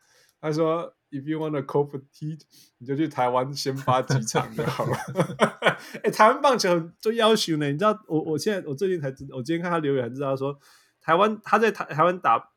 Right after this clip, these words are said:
呃，台湾职棒的时候有下午一点的比赛。<laughs> 要求我，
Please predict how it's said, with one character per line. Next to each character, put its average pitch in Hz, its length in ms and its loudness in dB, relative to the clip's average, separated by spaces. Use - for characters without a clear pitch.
呃， 123 260 0
台 - 260 -10
湾 156 160 0
职 131 140 -10
棒 131 220 -2
的 120 80 -6
时 117 160 -8
候 123 380 -2
有 113 220 -8
下 123 300 2
午 113 80 0
一 156 80 -8
点 123 160 -4
的 107 100 -10
比 113 200 -18
赛。 117 400 -12
<laughs> - 180 -12
要 - 80 0
求 220 380 0
我， 196 100 2